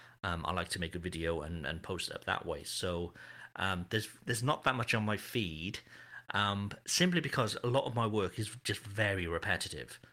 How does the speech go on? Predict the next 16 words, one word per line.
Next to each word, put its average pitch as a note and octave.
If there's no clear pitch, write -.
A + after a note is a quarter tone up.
Um, E2
I F#2+
do G2+
a -
lot G#2
of F#2+
restaurant F#2+
orders, D#2
um, E2
and F#2
they're G#2+
basically G2
the -
same D#2+
each -
time, D#2+